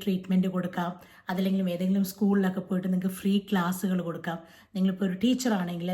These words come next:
നിങ്ങൾക്ക്, ആ, ഈ പൈസ ഇല്ലാത്തവർക്കൊക്കെ ആണെങ്കിൽ ഫ്രീ ട്യൂഷൻ കൊടുക്കാം അല്ലേ? അപ്പം ഏത് മേഖലയാണെങ്കിലും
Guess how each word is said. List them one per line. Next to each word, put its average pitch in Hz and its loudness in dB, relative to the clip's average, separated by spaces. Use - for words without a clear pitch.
നിങ്ങൾക്ക്, 185 0
ആ, 180 -2
ഈ 190 0
പൈസ 185 2
ഇല്ലാത്തവർക്കൊക്കെ 180 -2
ആണെങ്കിൽ 180 -2
ഫ്രീ 208 4
ട്യൂഷൻ 196 0
കൊടുക്കാം 170 -4
അല്ലേ? 262 0
അപ്പം 277 0
ഏത് 262 4
മേഖലയാണെങ്കിലും 208 0